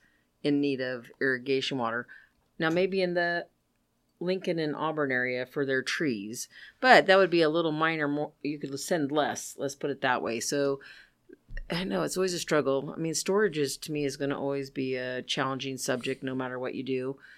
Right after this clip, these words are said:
It's very hard. I mean, the water's gotta go somewhere, right? And you,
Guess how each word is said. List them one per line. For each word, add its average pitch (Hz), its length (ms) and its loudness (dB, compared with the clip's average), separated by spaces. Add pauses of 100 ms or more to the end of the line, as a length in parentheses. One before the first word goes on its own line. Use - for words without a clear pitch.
(140)
It's - 100 -20
very 139 240 2
hard. 135 580 -2 (800)
I - 80 -6
mean, 135 340 -2
the 139 100 -2
water's 139 340 2
gotta 143 240 2
go 151 200 -2
somewhere, 143 460 -4
right? 135 340 -6 (560)
And 143 200 -2
you, 135 180 -4